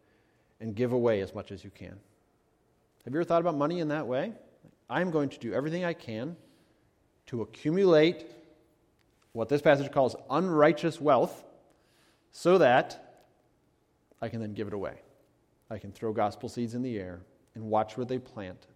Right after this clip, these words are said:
and watch them get watered, and over time, praise God, they're continuing to bear fruit. All I can say is I don't know who shared the gospel with my parents' parents, in my, my mom's case.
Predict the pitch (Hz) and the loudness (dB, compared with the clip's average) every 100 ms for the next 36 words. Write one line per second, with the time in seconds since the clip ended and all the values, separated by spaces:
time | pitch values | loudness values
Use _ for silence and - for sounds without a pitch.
0 | _ 117 110 107 107 - 120 113 92 101 | _ -14 -6 -4 -4 -6 -8 -6 -6 -4
1 | 101 117 123 120 - - _ 123 113 117 | -2 -2 -4 -6 -20 -20 _ -8 -6 -6
2 | 117 120 107 107 107 104 _ _ _ _ | -6 -8 -6 -8 -10 -16 _ _ _ _
3 | _ _ _ _ _ 113 104 107 95 101 | _ _ _ _ _ -8 -8 -4 -6 -6
4 | 101 - 104 107 98 95 92 92 - - | -10 -12 -14 -12 -12 -12 -12 -14 -14 -18
5 | 90 _ _ _ _ _ _ _ - 247 | -20 _ _ _ _ _ _ _ 8 10
6 | 208 185 175 151 131 - 180 247 214 160 | 10 6 6 6 6 4 6 8 6 4
7 | 160 131 156 175 - 165 147 151 147 - | 4 4 2 0 0 2 2 2 0 -10
8 | - _ - 123 127 131 - 151 147 139 | -20 _ -4 4 4 4 0 0 0 -2
9 | 127 127 113 - 139 131 127 127 120 - | -6 -4 -4 -4 -4 -4 -4 -6 -6 -8
10 | - _ _ - 127 98 71 - - 120 | -20 _ _ -12 -10 -8 -12 -20 -14 -6
11 | 117 107 - - 127 117 113 107 - 95 | -2 -2 -6 -12 -6 -2 -2 -4 -8 -12
12 | - | -14